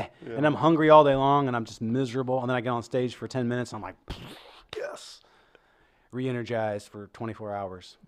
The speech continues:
Speaker 1: Jump back off. Eyeball the first three people you see. "What you got for me?"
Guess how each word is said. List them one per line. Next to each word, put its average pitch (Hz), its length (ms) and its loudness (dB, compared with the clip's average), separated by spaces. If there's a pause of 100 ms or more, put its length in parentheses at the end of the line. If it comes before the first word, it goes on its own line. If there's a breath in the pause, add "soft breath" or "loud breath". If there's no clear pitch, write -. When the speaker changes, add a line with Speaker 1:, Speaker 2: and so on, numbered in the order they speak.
(100)
Speaker 1:
Jump 104 260 -2
back 92 240 -2
off. 87 320 -4 (600)
Eyeball 82 340 0
the 82 80 -8
first 82 300 -8
three 98 120 -8
people 92 300 -8
you 85 80 -6
see. 90 300 -6 (340)
"What 90 220 -10
you - 20 -20
got 82 220 -2
for 85 100 -6
me?" 92 100 -12